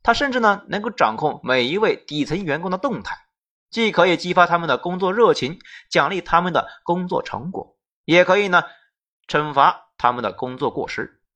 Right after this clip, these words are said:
这个管理能力呢，是所有的企业家梦寐以求的最高境界。所以教员和蒋的竞争呢，谁胜谁负，那到此已经是分出了高低，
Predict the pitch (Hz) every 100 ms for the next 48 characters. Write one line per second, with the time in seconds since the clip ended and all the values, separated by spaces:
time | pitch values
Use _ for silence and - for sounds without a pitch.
0 | _ _ _ _ - 311 269 247 190 196
1 | 170 143 180 170 151 180 - 156 226 247
2 | 175 170 - 107 113 113 113 - 160 180
3 | 135 135 117 110 - 117 127 - 233 156
4 | - 170 - 104 - - _ _ _ _
5 | _ _ _ - 147 123 127 - - -
6 | _ _ _ _ 277 262 214 175 180 220
7 | - - 220 220 131 92 98 214 143 98
8 | 139 208 170 92 87 - _ _ - -
9 | 170 240 185 - - 107 143 202 - -
10 | 131 190 147 127 123 - 123 117 - -
11 | 151 147 123 - 107 135 -